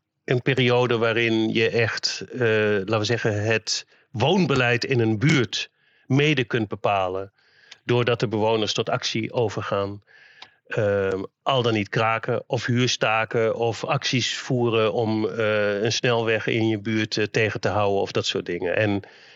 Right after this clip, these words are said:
die periode is er geweest en die was verbonden aan de kraakbeweging. En toen wisten ze, ehm, af te dwingen dat er door overheden bijvoorbeeld, eh,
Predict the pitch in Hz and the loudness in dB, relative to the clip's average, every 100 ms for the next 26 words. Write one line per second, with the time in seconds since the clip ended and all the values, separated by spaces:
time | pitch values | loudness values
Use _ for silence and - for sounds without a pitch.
0 | - - 151 160 151 147 147 143 139 135 | -6 -2 0 0 2 2 2 2 2 2
1 | 123 123 147 127 123 127 - 117 101 170 | 2 2 2 0 2 0 0 0 2 2
2 | 160 120 104 _ _ _ - 131 123 120 | 4 2 0 _ _ _ -2 0 0 0
3 | 117 120 131 131 131 147 139 180 _ - | 0 0 0 0 2 2 0 0 _ -18
4 | - - - - - - 135 120 170 160 | -16 -14 -16 -20 -10 -2 0 2 2 4
5 | 131 147 - 127 113 117 110 110 _ _ | 4 2 0 0 0 2 0 -2 _ _
6 | _ _ _ _ - - 110 107 107 104 | _ _ _ _ -6 0 2 2 2 0
7 | 104 104 101 - 147 - 127 117 131 110 | 0 0 -2 -2 -2 -2 -2 0 0 2
8 | 107 104 - 117 - 101 95 92 _ _ | 0 -2 -2 -2 0 0 -2 -4 _ _
9 | 117 143 147 135 151 131 120 117 117 113 | -2 0 2 2 2 2 2 2 2 0
10 | 117 113 123 113 107 - - 117 107 107 | -2 0 0 2 0 -4 -4 0 2 2